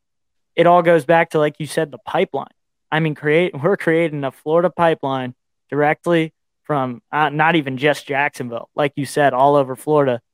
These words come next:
to Columbia, South Carolina. And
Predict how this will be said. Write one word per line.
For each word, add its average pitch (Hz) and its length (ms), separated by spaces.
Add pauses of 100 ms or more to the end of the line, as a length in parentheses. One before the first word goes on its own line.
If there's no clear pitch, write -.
(300)
to 151 100
Columbia, 143 440
South 135 320
Carolina. 131 640 (480)
And 139 340